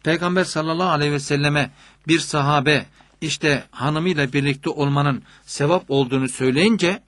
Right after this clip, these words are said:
Peygamberimize dedi ki o sahabe, "Ya Resulallah ama ben bundan keyif alıyorum, zevk alıyorum." deyince Peygamberimiz dedi ki, "Sen onu haram yoldan yapabilir miydin?" Yapardın. "O günah mıydı?" Günahtı.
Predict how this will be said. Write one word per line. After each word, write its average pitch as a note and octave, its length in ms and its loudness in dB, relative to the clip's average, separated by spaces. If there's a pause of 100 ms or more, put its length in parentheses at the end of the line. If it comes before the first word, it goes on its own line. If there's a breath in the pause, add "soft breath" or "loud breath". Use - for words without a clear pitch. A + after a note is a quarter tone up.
Peygamberimize C#3 800 0
dedi D3 240 0
ki E3 100 -2
o - 80 2
sahabe, A#2+ 500 -2 (380 loud breath)
"Ya C#3 180 0
Resulallah D#3+ 360 -2
ama D#3 220 0
ben D#3+ 160 0
bundan D#3 260 0
keyif D#3+ 340 0
alıyorum, A#2+ 340 0
zevk E3+ 300 0
alıyorum." A#2 360 -2
deyince F#3+ 420 -2 (320 soft breath)
Peygamberimiz D3 640 0
dedi C#3 220 -2
ki, C#3+ 180 -4
"Sen D3+ 220 -6
onu C3 360 -2 (280 loud breath)
haram D#3 360 0
yoldan C#3+ 460 4 (300)
yapabilir C#3+ 520 0
miydin?" D3+ 380 0
Yapardın. C3 500 -2
"O D#3+ 180 -2
günah F3 300 2
mıydı?" C#3+ 260 -2
Günahtı. E3 520 -2